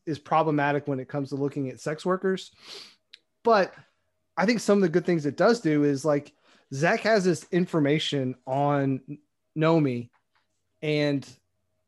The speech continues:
instead of, like, letting it, like, control her, she just, like, gets up and leaves. Now, is she gonna get up and leave and have that situation <laughs> happen all over again? We don't know.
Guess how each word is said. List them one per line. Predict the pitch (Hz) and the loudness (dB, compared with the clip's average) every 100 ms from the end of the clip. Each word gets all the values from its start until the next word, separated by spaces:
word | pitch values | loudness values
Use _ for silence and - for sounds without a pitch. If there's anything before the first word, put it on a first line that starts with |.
| _ _ | _ _
instead | 165 - 202 | -8 0 4
of, | 226 | 4
like, | 190 156 - _ | 4 0 -4 _
letting | 151 147 160 160 147 | -2 2 2 2 2
it, | 143 143 _ _ | 0 -2 _ _
like, | 139 131 | -10 -6
control | 151 139 - 151 175 | -6 -6 0 2 4
her, | 196 220 214 - _ | 4 2 0 -4 _
she | - | -8
just, | 214 170 - | -6 -6 -2
like, | 165 156 _ _ - | -4 -4 _ _ -4
gets | 175 - | -4 2
up | 175 175 - _ | 0 0 -18 _
and | 143 135 | -6 -2
leaves. | 143 220 165 165 180 - | 0 0 -2 -4 -10 -16
Now, | 160 160 147 123 - _ _ _ _ _ | -2 0 0 -2 -10 _ _ _ _ _
is | 147 | -4
she | 175 | 0
gonna | 165 156 | 2 2
get | 151 | 2
up | 151 147 | 2 2
and | 143 | 0
leave | 143 147 | 2 2
and | 139 131 | 0 -2
have | 120 - 156 | -4 -2 0
that | 151 143 | 0 -2
situation | 156 143 151 147 160 | -4 0 0 0 0
<laughs> | 165 | 0
happen | 160 156 | 2 2
all | 143 | 4
over | 156 175 | 4 4
again? | 202 202 202 156 | 2 2 0 0
We | 175 | 2
don't | 170 139 | 4 4
know. | 175 156 143 151 | 4 4 2 -2